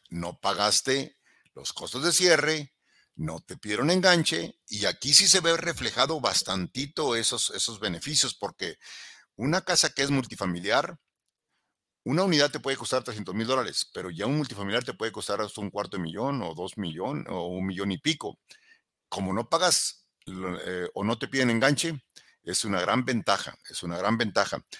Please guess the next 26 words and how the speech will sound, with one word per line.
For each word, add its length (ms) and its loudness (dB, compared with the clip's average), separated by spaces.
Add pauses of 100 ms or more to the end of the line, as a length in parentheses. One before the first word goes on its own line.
(180)
Sí 180 2
se 140 10
requiere 640 4 (160)
que 120 -6
tomes 360 -2
un 120 0
curso 640 -4 (840)
para, 480 -4
para 180 -4
comprador 680 -4
o 120 -8
para, 300 -6 (320)
para, 460 -6 (760)
eh, 600 -4
controlar, 760 2 (340)
para 200 2
dirigir 400 -4
un 100 4
multifamiliar, 760 2
porque 240 -8
se 120 2
requiere 400 0
cierta 800 0
información 800 -2
extra, 320 2
pero 240 -10